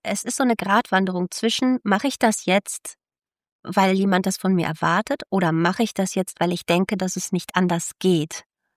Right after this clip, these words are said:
Und da ist eben dieses Zünglein an der Waage, wo man sagt, „Okay,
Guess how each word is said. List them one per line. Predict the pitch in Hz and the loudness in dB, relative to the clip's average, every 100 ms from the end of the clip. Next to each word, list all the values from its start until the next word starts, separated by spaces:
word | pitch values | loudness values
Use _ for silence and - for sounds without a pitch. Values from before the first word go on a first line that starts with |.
| _ _ - | _ _ -4
Und | 202 190 | -2 0
da | 202 240 | 2 2
ist | 233 | 2
eben | 233 233 220 | -2 -2 -2
dieses | 208 214 | -2 -4
Zünglein | - - 254 247 226 | -4 0 2 2 2
an | 208 | 0
der | 214 202 | 0 0
Waage, | 196 190 185 160 170 _ _ _ _ _ _ - | 2 0 0 -2 -4 _ _ _ _ _ _ -10
wo | 196 214 | 0 2
man | 202 190 | 4 4
sagt, | 190 254 - - _ - | 2 2 0 -20 _ -6
„Okay, | 220 - 214 175 | -6 0 0 0